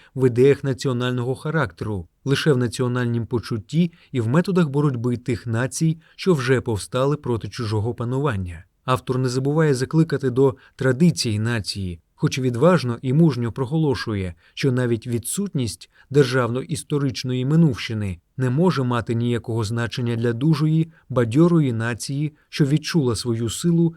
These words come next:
і хоче скористатися своїм правом сильного. Брошура апелює в першій мірі не до ходу подій,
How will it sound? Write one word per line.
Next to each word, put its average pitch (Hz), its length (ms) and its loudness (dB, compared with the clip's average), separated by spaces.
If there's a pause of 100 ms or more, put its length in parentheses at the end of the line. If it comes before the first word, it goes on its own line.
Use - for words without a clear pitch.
(140)
і 135 80 -2
хоче 190 360 0
скористатися 143 800 -2
своїм 120 400 -4
правом 113 380 -2
сильного. 101 640 -4 (300)
Брошура 139 560 2
апелює 131 500 2
в - 80 -2
першій 147 400 0
мірі 147 400 2 (200)
не 139 140 0
до 131 160 2
ходу 165 360 0
подій, 131 560 -2